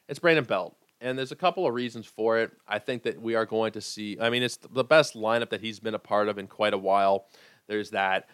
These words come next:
There's the fact that, you know, it's not a massive boost home run wise or ballpark wise, as much as you might think it is going from San Francisco to Toronto. They have the same home run park factor for lefties. I think it's ninety-seven or ninety-eight. I looked it up earlier. I don't have it in front of me,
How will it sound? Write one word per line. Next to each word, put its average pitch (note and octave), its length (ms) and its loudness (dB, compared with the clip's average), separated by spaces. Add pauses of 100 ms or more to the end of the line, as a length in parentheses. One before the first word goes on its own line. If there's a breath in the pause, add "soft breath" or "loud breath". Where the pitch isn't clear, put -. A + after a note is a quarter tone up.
(120)
There's A2+ 200 -2
the B2 60 -12
fact A#2+ 380 4
that, A#2 220 -4
you A2 80 -10
know, F#2+ 280 -10 (920 soft breath)
it's D#3+ 200 -4
not F3 180 6
a B2+ 140 2
massive C3 800 4 (280)
boost D3 380 -2
home C3 520 -6
run B2+ 240 2
wise A#2 420 4
or G#2+ 100 -8
ballpark A#2 560 0
wise, A#2 280 2
as C3+ 80 -8
much G3+ 160 -2
as E3 100 -6
you C#3+ 60 -2
might C#3+ 180 2
think B2+ 260 -6
it A2+ 80 -2
is A2+ 200 0
going A#2 160 -4
from A2 120 -12
San A#2 200 0
Francisco A2+ 360 -6
to A2 100 -8
Toronto. G#2+ 440 0
They A2+ 100 0
have D#3+ 120 0
the A#2+ 80 -12
same B2 400 -4
home A#2 280 -2
run G#2+ 220 0
park G#2 300 -2
factor G#2+ 400 0
for G#2 140 -6
lefties. C3+ 640 -4
I G2+ 80 -10
think G#2 140 -8
it's G2+ 120 -8
ninety-seven G#2+ 580 -2
or G2 80 0
ninety-eight. G2 500 -2
I F#2+ 80 -2
looked F#2+ 240 -6
it G2 80 -4
up F#2+ 140 -4
earlier. F#2+ 320 -4
I F#2 80 -2
don't F#2+ 160 -8
have G2 160 -2
it F#2+ 60 -8
in F2 60 -10
front F#2+ 240 -2
of F#2+ 60 -2
me, F#2+ 200 -2